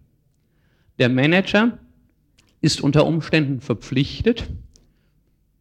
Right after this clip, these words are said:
mit allem Einsatz von Ellenbogen für seine Firma das Beste herauszuholen.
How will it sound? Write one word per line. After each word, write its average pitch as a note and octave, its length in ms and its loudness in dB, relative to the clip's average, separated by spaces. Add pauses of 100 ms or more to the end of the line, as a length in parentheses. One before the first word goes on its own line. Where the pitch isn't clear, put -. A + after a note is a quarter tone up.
mit C3+ 360 -6
allem E3 440 2
Einsatz C#3+ 680 2
von A2+ 260 -2
Ellenbogen C#3+ 880 0 (460)
für D3+ 260 4
seine A#2+ 300 6
Firma D3+ 640 0
das - 200 -4
Beste C#3 320 -2
herauszuholen. G2+ 920 -2